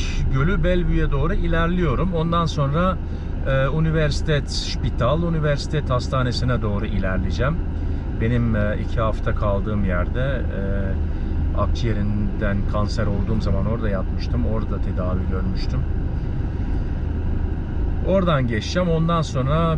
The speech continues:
bir kilometre sonra filan, e, müşteri geliyor. Ama görüyorsunuz yani dört beş kilometrelik yolu kırk beş dakikada zor gidiyoruz.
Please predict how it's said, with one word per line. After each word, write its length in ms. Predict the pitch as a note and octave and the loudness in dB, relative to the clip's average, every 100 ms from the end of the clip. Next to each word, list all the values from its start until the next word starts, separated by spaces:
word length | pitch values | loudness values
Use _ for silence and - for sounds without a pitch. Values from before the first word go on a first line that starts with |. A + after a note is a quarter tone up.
| C3+ | 0
bir 160 | D#3 D3+ | 0 0
kilometre 560 | D3 C3 B2+ D3 C3 | 0 2 0 0 0
sonra 340 | - B2+ B2 G#2+ | 0 2 2 0
filan, 360 | B2+ B2+ D3+ | 0 2 2
e, 420 | - B2+ A#2+ B2 C3 | 2 0 0 2 0
müşteri 520 | B2 - G#2+ A2+ C#3+ C3+ - - | 0 0 0 2 2 2 2 2
geliyor. 360 | - A2+ G2 E2+ - - - - - - - - - - - - - - - - - - - - - - - - - - - - - | 2 2 2 0 0 0 0 2 2 2 2 0 2 2 4 4 4 2 2 2 2 2 0 0 -2 -2 0 2 2 2 0 2 2
Ama 180 | D3 F3 | 2 2
görüyorsunuz 800 | E3 F3+ G3 F3 F3 E3+ F#3+ - - - - - - | 2 2 2 0 2 2 2 0 0 2 2 2 2
yani 380 | D3 D#3+ E3+ E3 - - | 2 2 4 4 2 2
dört 240 | D#3 - | 2 2
beş 220 | F3 E3 - | 2 2 2
kilometrelik 800 | E3+ D3+ D#3 C#3 D3 D3 C#3+ E3+ | 2 2 2 0 0 2 2 2
yolu 400 | D3 C#3 E3+ - - - - - - - - - - - - - | 2 2 2 0 0 0 0 0 0 0 -2 -2 -2 -2 -2 -2
kırk 240 | - - - | -2 -2 0
beş 200 | D#3 - | 0 0
dakikada 380 | C3 - G#2 D3 | 0 0 0 2
zor 240 | C#3+ D#3 | 2 2
gidiyoruz. 720 | C#3+ G#2+ G#2 G2+ C#3 D#3 | 2 0 0 0 0 0